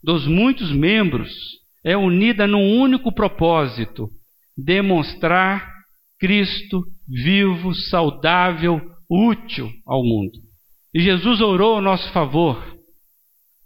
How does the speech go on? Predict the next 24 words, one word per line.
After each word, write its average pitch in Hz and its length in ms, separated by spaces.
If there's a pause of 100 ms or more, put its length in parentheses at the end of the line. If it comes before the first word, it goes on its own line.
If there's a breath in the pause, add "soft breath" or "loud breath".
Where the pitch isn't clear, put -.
(140)
e 165 80
expõe 202 420
as - 160
suas 202 220
expectativas 185 1000
acerca 143 260
de 127 100
nós. 123 200 (300)
Se 147 100
você 143 280
pegar 190 320
lá, 151 300 (460)
João 160 240
dezessete, 170 640
quando 170 340
Jesus, 151 580 (280)
ora 240 200
esse, 220 320
olha, 208 540 (340)
lê 208 200
esse - 160
texto 180 380
em 135 100
casa. 120 320